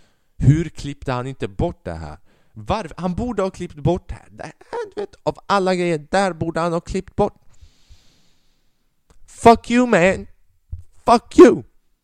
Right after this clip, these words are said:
Ain't no bitch! I'ma keep that shit in! Hörni, ni är tunga, det vet ni. Eh, vi är tunga allihopa. Eh,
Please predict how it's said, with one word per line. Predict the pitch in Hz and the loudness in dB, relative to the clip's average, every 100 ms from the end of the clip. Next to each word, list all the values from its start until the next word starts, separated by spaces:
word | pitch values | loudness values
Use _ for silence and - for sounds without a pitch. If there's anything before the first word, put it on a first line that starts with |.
| _ _ | _ _
Ain't | 190 185 | -4 -2
no | 139 110 - _ _ | -2 -4 -10 _ _
bitch! | 226 240 - - - - - - - - | 8 8 0 -10 -12 -20 -20 -20 -20 -12
I'ma | - 208 185 - | -4 0 -2 -4
keep | 214 208 - | -8 -8 0
that | 180 170 | 2 2
shit | - - 175 170 | 0 0 4 4
in! | 214 170 92 _ - - - - - - - - - - - - - | 4 0 -8 _ -18 -18 -18 -20 -20 -20 -20 -14 -14 -14 -20 -20 -14
Hörni, | - 143 135 135 | -2 0 0 -2
ni | - 131 | -6 -8
är | 127 | -6
tunga, | - 123 107 87 | -6 -6 -6 -6
det | 104 | -4
vet | 110 110 | -4 -4
ni. | 107 104 - _ | -6 -8 -10 _
Eh, | - 92 92 90 | -14 -10 -8 -10
vi | 95 131 165 | -8 -6 -6
är | |
tunga | 120 101 87 82 | -6 -10 -10 -10
allihopa. | 101 98 95 - 90 87 - _ - | -10 -8 -8 -10 -14 -14 -20 _ -20
Eh, | - 90 - - | -18 -18 -20 -20